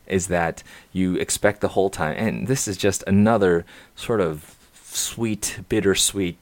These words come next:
twist that Chan, uh, that Liu does,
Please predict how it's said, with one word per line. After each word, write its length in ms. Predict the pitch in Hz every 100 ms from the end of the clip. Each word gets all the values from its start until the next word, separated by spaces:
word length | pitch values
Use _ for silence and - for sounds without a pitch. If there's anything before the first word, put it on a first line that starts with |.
| -
twist 480 | - 87 - - - - - - -
that 160 | 90 87
Chan, 380 | - 87 85 -
uh, 200 | 87 80 -
that 180 | 85
Liu 220 | 98 113 92
does, 420 | 76 71 -